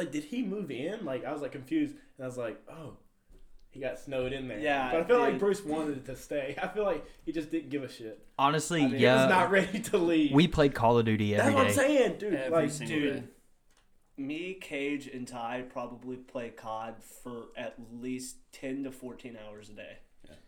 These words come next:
Speaker 4: just
Speaker 1: Yeah.
Speaker 4: nothing but Warzone.
Speaker 1: S-, yeah, 'cause, like, whenever I went, whenever it was Sunday night, I'd already planned to, uh, go to Sarah's. Like, I knew we, it was gonna snow, and I heard it was gonna be bad, but I didn't think it would, like, stick for this long. So, you know how it, like, sticks for maybe a day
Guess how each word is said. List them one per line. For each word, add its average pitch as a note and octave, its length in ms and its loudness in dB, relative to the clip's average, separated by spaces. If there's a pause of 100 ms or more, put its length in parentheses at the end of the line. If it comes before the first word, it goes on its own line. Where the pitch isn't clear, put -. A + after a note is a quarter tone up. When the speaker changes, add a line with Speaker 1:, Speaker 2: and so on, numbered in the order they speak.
Speaker 4:
just G2 180 -12
Speaker 1:
Yeah. B2+ 80 -10
Speaker 4:
nothing B2+ 260 -6
but G#2+ 160 -6
Warzone. G2 340 -10 (600)
Speaker 1:
S-, - 140 -12 (380)
yeah, F3 280 6
'cause, D3 180 -4
like, D3 140 2
whenever E3 300 2
I E3 60 6
went, D#3+ 280 -2
whenever D#3 380 2
it C#3 80 0
was C3 120 -6
Sunday C#3+ 300 0
night, C3+ 300 -4
I'd B2+ 60 -2
already B2+ 240 0
planned C3 440 -6
to, B2 140 -8
uh, A#2+ 200 -8
go B2 160 -2
to A#2 80 -4
Sarah's. B2+ 400 -2
Like, B2+ 120 -2
I D#3 80 4
knew F3 220 0
we, D3 180 2
it D3 40 -4
was C3+ 100 -4
gonna A#2+ 180 -8
snow, A2+ 480 -6 (100)
and C3+ 120 -6
I B2+ 80 -4
heard D3 200 0
it C#3+ 40 0
was B2+ 80 -6
gonna C3 140 -6
be A2+ 100 -10
bad, A#2 560 -6
but C3+ 240 -4
I C#3 120 -2
didn't E3 200 -4
think D#3 160 -6
it D3 60 0
would, C3+ 140 -8
like, A#2+ 160 -8
stick D#3 460 -6
for C#3 120 -10
this B2+ 240 -8
long. C#3+ 500 -6 (600)
So, C3+ 360 -2
you C3 180 -2
know D3 120 -2
how C3+ 140 -2
it, B2 40 0
like, B2+ 160 -2
sticks C#3 240 -6
for A#2 300 -6
maybe B2+ 280 -4
a A#2+ 80 -4
day B2+ 440 -2